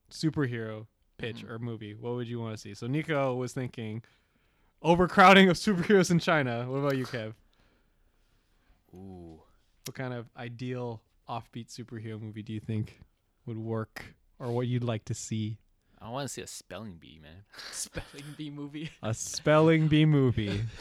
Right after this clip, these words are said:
Speaker 3: <laughs>
Speaker 1: Hire this
Speaker 3: Superhero
Speaker 1: man.
Speaker 3: movie. <laughs>
Speaker 1: Hollywood, get Kevin Yu on your
Speaker 3: <laughs>
Speaker 1: writing team.
Speaker 3: Dude,
Speaker 1: He's
Speaker 3: I'd
Speaker 1: got
Speaker 3: like to see,
Speaker 1: golden ideas.
Speaker 3: I'd like to see more, like, magic.
Speaker 1: Oh,
Speaker 2: Ooh.
Speaker 3: Magic
Speaker 1: yeah,
Speaker 3: stuff.
Speaker 1: magic.
Speaker 3: Yeah.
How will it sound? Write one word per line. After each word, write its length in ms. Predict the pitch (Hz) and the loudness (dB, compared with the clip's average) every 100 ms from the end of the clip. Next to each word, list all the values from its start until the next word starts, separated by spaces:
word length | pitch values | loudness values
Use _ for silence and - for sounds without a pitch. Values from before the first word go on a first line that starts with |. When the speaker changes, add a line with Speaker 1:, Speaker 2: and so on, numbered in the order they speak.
| - | -10
Speaker 3:
<laughs> 80 | 170 - 587 - 539 - 539 - - - - - _ - - 330 330 - - - | -8 -4 -6 -6 -10 -6 -6 -6 -10 -10 -10 -10 _ -20 -14 -10 -10 -12 -18 -4
Speaker 1:
Hire 420 | - 175 214 226 202 | 6 10 12 12 12
this 200 | 196 - | 10 10
Speaker 3:
Superhero 60 | |
Speaker 1:
man. 260 | 160 143 123 123 | 8 8 6 2
Speaker 3:
movie. 140 | 123 - - | 0 -4 -2
<laughs> 200 | 392 - | -2 2
Speaker 1:
Hollywood, 640 | 160 175 196 196 208 202 | 6 10 10 12 10 8
get 240 | 151 175 180 | 6 4 4
Kevin 380 | 175 175 180 175 | 6 8 8 8
Yu 320 | 180 190 196 - | 10 8 8 6
on 260 | 147 175 | 4 8
your 160 | 180 180 | 8 8
Speaker 3:
<laughs> 80 | 165 | 8
Speaker 1:
writing 380 | 160 170 185 | 8 8 6
team. 420 | - 190 196 220 262 - | 6 4 6 4 2 -6
Speaker 3:
Dude, 80 | - | 2
Speaker 1:
He's 180 | 147 151 | 4 6
Speaker 3:
I'd 60 | |
Speaker 1:
got 120 | 175 139 | 8 8
Speaker 3:
like 100 | 123 | 4
to 80 | |
see, 40 | - | 4
Speaker 1:
golden 280 | 147 156 175 | 8 8 8
ideas. 520 | 170 170 147 120 104 104 | 8 6 6 4 4 2
Speaker 3:
I'd 80 | |
like 140 | 220 269 | 2 2
to 80 | 339 | 0
see 140 | 277 | -4
more, 180 | 202 185 | -2 -2
like, 240 | 175 131 | -2 -4
magic. 560 | 131 151 127 117 113 _ _ _ - _ _ _ _ _ - - | -10 -10 -10 -12 -16 _ _ _ -20 _ _ _ _ _ -20 -10
Speaker 1:
Oh, 540 | - 139 156 160 156 | -2 4 8 8 8
Speaker 2:
Ooh. 40 | 143 | 6
Speaker 3:
Magic 240 | 131 131 | 2 0
Speaker 1:
yeah, 120 | 135 | 0
Speaker 3:
stuff. 120 | 127 | -4
Speaker 1:
magic. 460 | 120 120 117 117 95 _ | -6 -8 -10 -10 -12 _
Speaker 3:
Yeah. 280 | 131 120 | -20 -18